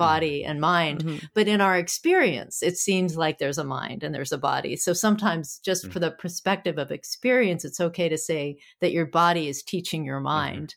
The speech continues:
Speaker 2: Mm-hmm.
Speaker 1: But ultimately what your body teaches your mind is that we've never been separate.
Speaker 3: Mm.
Speaker 1: Me body and me mind.
Speaker 2: <laughs>
Speaker 1: Right.
Speaker 2: Yeah. And even, you know,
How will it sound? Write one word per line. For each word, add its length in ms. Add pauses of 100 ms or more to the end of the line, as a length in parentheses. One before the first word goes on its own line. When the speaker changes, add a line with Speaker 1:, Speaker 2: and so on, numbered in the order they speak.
Speaker 2:
Mm-hmm. 300
Speaker 1:
But 180
ultimately 640
what 180
your 120
body 360
teaches 460
your 100
mind 460
is 240
that 140
we've 200
never 300
been 180
separate. 460 (180)
Speaker 3:
Mm. 200 (520)
Speaker 1:
Me 220
body 400
and 100
me 140
mind. 420 (320)
Speaker 2:
<laughs> 0 (920)
Speaker 1:
Right. 140 (540)
Speaker 2:
Yeah. 240
And 140
even, 380
you 80
know, 260